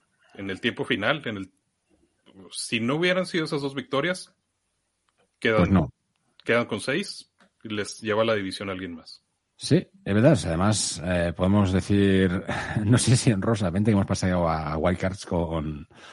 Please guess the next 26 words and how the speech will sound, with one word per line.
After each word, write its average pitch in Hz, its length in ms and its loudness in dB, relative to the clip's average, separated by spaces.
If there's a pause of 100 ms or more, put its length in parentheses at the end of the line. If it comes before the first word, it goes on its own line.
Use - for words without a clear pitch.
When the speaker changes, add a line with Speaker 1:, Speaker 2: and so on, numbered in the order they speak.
Speaker 2:
con 101 180 2
récord 113 280 4
negativo. 92 560 4 (100)
<laughs> - 100 -6
O 90 100 -2
sea, 92 180 0
lo 85 100 -2
que 85 80 -4
fue 98 220 -2
el 98 80 2
año 98 180 2
pasado 90 400 2
la 87 160 2
N 90 120 0
F 82 180 -6
C 87 260 -2
de 82 680 -2 (640)
la 90 220 0
este, 101 320 2
la 78 160 -2
de 73 480 -8
Dallas, 85 500 0
eh, 78 200 -2
Speaker 1:
Ujú. - 160 -8 (580)
Speaker 2:
Eagles, 78 680 -2
etcétera, 85 520 -2